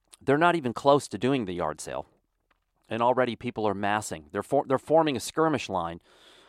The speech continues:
thirty feet apart, uh, to attack this yard sale. Me, I will be as far away as humanly possible. I can't stand yard sales, and, uh, even if I'm healthy, I can't stand 'em. But I apologize for sniffling and coughing and having to drink water, but, uh,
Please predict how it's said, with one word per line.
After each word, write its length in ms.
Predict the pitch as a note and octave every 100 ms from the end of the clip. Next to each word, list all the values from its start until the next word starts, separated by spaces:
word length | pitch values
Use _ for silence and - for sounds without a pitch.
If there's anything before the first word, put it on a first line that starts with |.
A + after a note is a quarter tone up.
| _
thirty 280 | - D3+ D3
feet 240 | B2 C3+ G#2
apart, 340 | F#2+ F#2 C2 _ _ _ -
uh, 200 | F#2+ F2
to 160 | - G2
attack 380 | - A2 G2+
this 260 | - F2+ -
yard 240 | F#2 F2
sale. 260 | - C2 - -
Me, 320 | A2 C3 C#3+
I 160 | G2 A2+
will 180 | G#2
be 160 | G2 G2+
as 100 | F2
far 360 | - A2+ A2 A2+
away 300 | F#2+ G2 F#2+
as 120 | F2
humanly 340 | G2+ F#2+ F2
possible. 480 | - F2+ G#2 A#2+ C3
I 60 | F#2
can't 200 | - E2+
stand 300 | - F#2+ A2
yard 220 | G#2+ G2+
sales, 340 | - G#2 A2+ - _ - - - - - _ -
and, 220 | F#2+ F#2
uh, 80 | F#2 A2+
even 180 | A2+
if 100 | G#2+
I'm 120 | G#2 F2
healthy, 420 | F#2+ A2+ C3+ A#2+
I 60 |
can't 200 | A#2 B2
stand 300 | A#2 A#2+ B2+
'em. 140 | C3 B2+ _ _ _ _ _ _ _ _ -
But 180 | A#2
I 100 | B2
apologize 600 | B2+ C#3+ C#3+ C#3 C3+ A#2+
for 200 | - G#2+
sniffling 520 | G2+ A#2+ A2+ A2 G#2 F#2
and 100 | E2+
coughing 480 | G2+ F2+ F#2+ F2 E2
and 160 | F2
having 240 | F2+ F2+ F2
to 40 |
drink 240 | E2 E2+ E2+
water, 320 | F2 F2 E2
but, 300 | D#2 E2 -
uh, 260 | D#2+ D#2